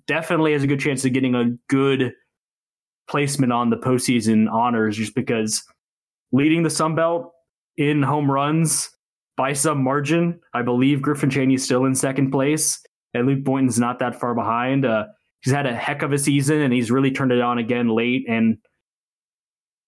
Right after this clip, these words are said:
he's already tied the regular season record in home runs. The next one would give him the record solo for Georgia State history, and so, uh,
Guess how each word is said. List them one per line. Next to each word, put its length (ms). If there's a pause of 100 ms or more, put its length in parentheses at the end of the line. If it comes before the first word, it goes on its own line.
he's 480
already 280
tied 460
the 80
regular 320
season 340
record 320
in 60
home 200
runs. 240
The 100
next 240
one 160
would 100
give 140
him 80
the 100
record 340
solo 540 (1000)
for 120
Georgia 340
State 280
history, 420
and 120
so, 360
uh, 400